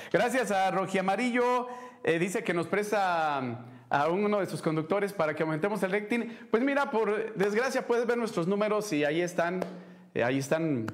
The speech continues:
firmes en, en la página. Creo que de rating no nos quejamos. Y, <laughs> eh, y si, y me pregunta que si no me invitaron o no me invitaron. Pero de cualquier forma,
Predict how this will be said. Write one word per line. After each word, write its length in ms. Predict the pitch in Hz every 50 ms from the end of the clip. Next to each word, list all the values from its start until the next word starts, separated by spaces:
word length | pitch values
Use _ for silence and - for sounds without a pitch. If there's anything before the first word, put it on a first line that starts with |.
| - -
firmes 500 | - - 151 147 156 165 156 139 135 -
en, 180 | 117 113 - -
en 100 | 131 131
la 120 | 131 127
página. 840 | - 151 156 - 180 175 185 190 208 220 196 - - - - - -
Creo 160 | - 139 147
que 100 | - 151
de 80 | 135 127
rating 300 | 135 143 143 143 151 139
no 100 | 139 139
nos 140 | 139 139
quejamos. 600 | 139 165 156 160 151 143 151 180 - - - - - - - - - - - - - -
Y, 240 | - - 160 170 175
<laughs> 440 | 190 214 226 233 - - - - -
eh, 640 | - 135 135 139 139 139 139 139 139 139 - - -
y 60 | 139
si, 120 | 131 - 160 151 - -
y 300 | - 147 147 147 147 147
me 100 | 143 147
pregunta 320 | 131 156 165 160 165 185 156
que 100 | 156 143
si 120 | - 151
no 140 | 143 160 160
me 100 | 175 170
invitaron 400 | 160 156 151 160 175 180 180 180
o 60 | 180
no 100 | 180 180
me 80 | 175 170
invitaron. 520 | 151 139 - - 151 151 160 165 156 151 - - - - - -
Pero 440 | - 156 160 165 165 160 156 156 -
de 100 | 147 160
cualquier 340 | 147 170 165 165 180 220 220
forma, 840 | 208 226 226 220 226 233 233 226 196 170 143 113 98 - - -